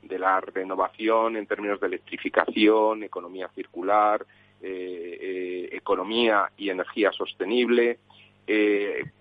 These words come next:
en contra de, bueno, pues lo que estamos viendo, por ejemplo, en Estados Unidos, que inicialmente se aprobaba un cheque regalo para todo el mundo de seiscientos, que ahora se ha sumado a, a dos mil euros, a dos mil dólares, perdón, por, por cabeza,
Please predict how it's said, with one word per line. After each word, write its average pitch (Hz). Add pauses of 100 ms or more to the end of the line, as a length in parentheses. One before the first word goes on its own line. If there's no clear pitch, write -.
en 104
contra 120
de, 117
bueno, -
pues -
lo 95
que -
estamos 107
viendo, 98
por -
ejemplo, 101
en 101
Estados 104
Unidos, 113 (280)
que 104
inicialmente 101
se -
aprobaba 101
un 98
cheque 104
regalo 101
para 95
todo 101
el 101
mundo 104
de 87
seiscientos, 104
que -
ahora 92
se -
ha 87
sumado 95
a, 85
a 90
dos 87
mil 98
euros, 101 (120)
a 85
dos 85
mil 104
dólares, 95
perdón, 92
por, 80
por 85
cabeza, 107